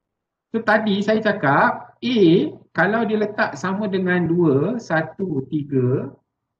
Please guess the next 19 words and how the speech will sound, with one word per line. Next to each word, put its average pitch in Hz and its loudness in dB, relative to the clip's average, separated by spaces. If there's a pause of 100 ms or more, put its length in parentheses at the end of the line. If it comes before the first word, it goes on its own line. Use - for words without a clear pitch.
(360)
dia 165 0
adalah 175 2
koordinat. 165 -4 (960)
Okey, 247 -2 (220)
ini 196 0
bukan 196 -2
contoh 190 -2
yang 175 2
sama. 170 0
Ini 190 -2 (400)
saya 160 2
guna 170 2
je 143 2
huruf 151 0
yang 143 -2
sama. 143 -2 (800)
Jadi 165 0
sekarang 214 2
ni - -6